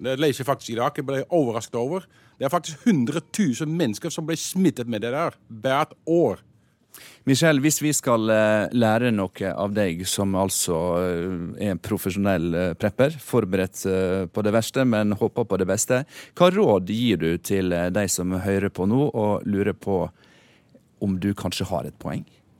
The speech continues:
Speaker 1: Ja. Det er poenget i å ha vann hjemme. Om du nå er naive eller ikke. Vann er noe du trenger hver dag, uansett. Ikke for toalett, men for å drikke. For å lage mat.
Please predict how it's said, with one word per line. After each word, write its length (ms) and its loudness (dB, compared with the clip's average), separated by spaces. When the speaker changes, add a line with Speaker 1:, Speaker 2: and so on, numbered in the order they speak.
Speaker 1:
Ja. 500 -2
Det 100 0
er 140 4
poenget 320 2
i 40 4
å 120 2
ha 200 4
vann 240 2
hjemme. 280 0
Om 140 0
du 100 0
nå 240 2
er 160 0
naive 560 0
eller 200 -2
ikke. 280 -6
Vann 440 2
er 140 -2
noe 160 0
du 80 -4
trenger 280 0
hver 180 2
dag, 320 2
uansett. 640 -4
Ikke 180 -2
for 100 2
toalett, 300 -2
men 120 -2
for 140 -4
å 40 -12
drikke. 260 -6
For 120 0
å 40 4
lage 240 2
mat. 340 -2